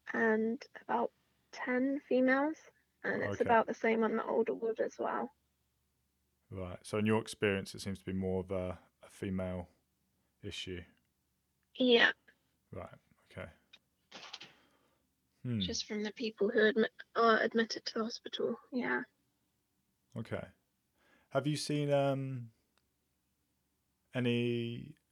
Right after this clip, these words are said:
Speaker 2: sort of inspiring or amazing stories or journeys that any of the young people have gone on,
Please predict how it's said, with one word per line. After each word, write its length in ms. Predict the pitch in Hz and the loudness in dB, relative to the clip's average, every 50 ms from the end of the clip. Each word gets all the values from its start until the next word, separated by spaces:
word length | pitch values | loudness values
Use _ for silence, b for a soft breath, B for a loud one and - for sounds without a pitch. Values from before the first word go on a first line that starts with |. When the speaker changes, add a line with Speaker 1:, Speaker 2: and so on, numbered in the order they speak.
| _ _ | _ _
Speaker 2:
sort 320 | - - - - 110 - - | -20 -10 -6 -6 -6 -4 -6
of 140 | 107 101 101 - _ - _ _ _ _ _ | -8 -10 -10 -16 _ -20 _ _ _ _ _
inspiring 960 | 117 110 107 - - - 113 110 110 113 113 113 113 113 113 110 110 110 110 107 - - | -8 -8 -6 -8 -2 2 4 4 6 6 6 4 4 2 2 0 0 -2 -4 -6 -6 -6
or 560 | - 98 98 95 95 95 95 95 95 92 90 - _ _ _ _ _ _ _ _ _ _ _ _ _ _ _ _ _ _ _ _ _ _ _ _ | -4 -2 -2 0 0 0 0 0 -2 -2 -4 -10 _ _ _ _ _ _ _ _ _ _ _ _ _ _ _ _ _ _ _ _ _ _ _ _
amazing 960 | 117 113 113 113 110 110 104 95 104 107 104 104 101 101 101 101 101 113 127 - _ | -4 -2 0 0 0 0 -2 -4 -4 -4 -4 -2 -4 -6 -6 -8 -10 -12 -14 -20 _
stories 600 | - - - - 120 117 120 120 120 120 110 - | -18 -12 -2 0 2 4 4 4 4 2 2 -2
or 80 | 107 | -6
journeys 640 | 95 - 120 117 113 113 113 113 113 117 120 113 - - | -2 2 4 4 4 6 4 2 2 0 0 -4 -6 -6
that 240 | - 113 110 - | -4 -4 -2 -2
any 140 | 113 113 107 | 0 -2 -2
of 40 | 101 | 0
the 80 | 113 110 | 0 0
young 140 | 113 110 104 | 0 0 0
people 200 | 110 107 - - | -4 -8 -8 -8
have 100 | 107 101 | -10 -4
gone 220 | - 110 113 113 117 | 0 0 2 4 4
on, 320 | 113 117 117 120 117 - | 4 4 2 0 -2 -4